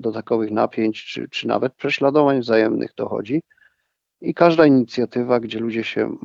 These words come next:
spotykają, by poznawać, należy ją popierać i, i chrześcijanie powinni uczestniczyć w takich rzeczach, gdzie się szerzy pokój, gdzie się mówi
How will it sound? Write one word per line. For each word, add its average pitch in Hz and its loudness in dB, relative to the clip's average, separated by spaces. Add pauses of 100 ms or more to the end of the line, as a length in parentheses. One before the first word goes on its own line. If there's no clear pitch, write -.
(320)
spotykają, 123 -2
by 113 -8
poznawać, 117 -2 (420)
należy 196 2
ją 190 2
popierać 190 2
i, 131 -6
i 120 -4
chrześcijanie 123 -4
powinni 120 -2 (260)
uczestniczyć - -8
w - -14
takich 117 -6
rzeczach, 110 -4 (220)
gdzie - -18
się - -10
szerzy 107 -2
pokój, 160 0
gdzie 139 -10
się - -4
mówi 127 -2